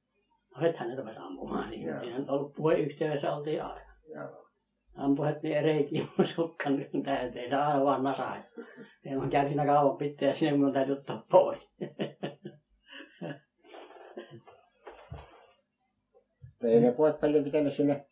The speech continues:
Speaker 2: taukoon, että Viitasaarella, Viitasaaren miehiä siinä oli,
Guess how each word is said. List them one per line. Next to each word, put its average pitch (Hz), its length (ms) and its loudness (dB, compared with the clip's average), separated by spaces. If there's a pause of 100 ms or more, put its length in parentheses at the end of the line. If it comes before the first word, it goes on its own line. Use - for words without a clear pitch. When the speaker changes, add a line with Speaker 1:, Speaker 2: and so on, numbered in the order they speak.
(380)
Speaker 2:
taukoon, 123 440 2
että 127 100 0
Viitasaarella, 113 720 2
Viitasaaren 107 520 0
miehiä 107 380 0
siinä 107 180 -2
oli, 107 160 -6